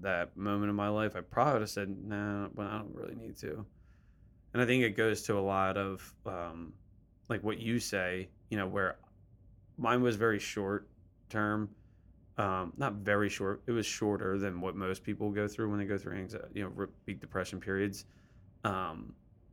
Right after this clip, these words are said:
but I was like, "Oh, well, you know, mine's short. It was easy." You know what I mean? And you always say, like, "Just because you think it's easy doesn't mean," or, like, you know, "yours isn't as difficult as somebody else's,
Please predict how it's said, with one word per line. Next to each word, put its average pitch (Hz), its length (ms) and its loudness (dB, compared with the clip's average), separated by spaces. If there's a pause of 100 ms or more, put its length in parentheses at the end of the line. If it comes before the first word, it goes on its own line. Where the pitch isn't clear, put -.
(220)
but 101 420 2 (1120)
I 107 100 4
was 95 160 0
like, 92 140 -4
"Oh, 85 200 -4
well, 87 300 -4
you 95 100 -6
know, 80 180 -10
mine's 87 240 -6
short. 80 360 -8
It 95 100 -4
was - 280 -12 (200)
easy." 92 500 -8 (120)
You 117 120 2
know 113 60 4
what 110 100 4
I 101 80 2
mean? 101 220 2
And 95 240 -2 (100)
you 98 260 2
always 98 280 0
say, 98 180 0
like, 92 220 -2 (640)
"Just 117 200 0
because 104 520 0
you 101 300 0
think 98 280 -2
it's 95 200 -6
easy 98 260 -4
doesn't 95 280 -2
mean," 98 260 -4
or, 117 140 6
like, 101 280 2
you 127 100 0
know, 104 100 2
"yours 101 380 2
isn't 101 320 -2
as 95 180 -4
difficult 98 440 0
as 98 80 -4
somebody 98 320 0
else's, 98 600 -4